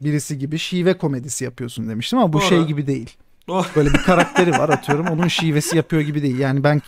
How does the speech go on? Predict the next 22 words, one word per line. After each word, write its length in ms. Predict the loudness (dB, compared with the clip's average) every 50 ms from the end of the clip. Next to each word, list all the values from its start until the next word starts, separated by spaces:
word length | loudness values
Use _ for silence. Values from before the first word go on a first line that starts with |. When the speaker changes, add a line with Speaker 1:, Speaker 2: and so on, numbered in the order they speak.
| -10 _ -20 _ _
Speaker 1:
Kemal'i 380 | 0 2 4 6 6 6 6 6
Speaker 2:
Doğru. 180 | 4 2 2 2
Speaker 1:
realde 320 | 4 4 4 2 0 0
gördüğümde 440 | 2 2 2 2 2 2 2 2 4
öyle 280 | 4 4 4 4 2
birisi 300 | 2 0 0 -2 -2 -2
değildi 360 | 0 0 0 0 0 0 0 2
ve 60 | 2
yayın 240 | 2 4 4 4 4
Speaker 2:
Adam 260 | 2 2 2 0 -2 -2
sonucunda 580 | -2 -2 -2 0 0 -2 -4 -4 -4 -4 -4
diyor 120 | -2 -2 -4 -4
ki 140 | -4 0 2
ben 260 | 2 2 2 2 0
de 60 | -2
gençtim. 440 | -2 -2 -2 -4 -4 -6 -8 -10 -6 -4
O 120 | -4 -2
zamanlarda 560 | -2 -2 -4 -4 -4 -2 -2 -4 -4 -2 -4
hani 180 | -4 -4 -6 -8
Spidey 480 | -12 -8 _ 2 4 4 4 0 -4
gibi 220 | -8 -10 -10 -4 -2
delikanlıydım. 760 | -2 0 0 0 -2 -2 -2 -2 -4 -6 -6 -6 -8 -8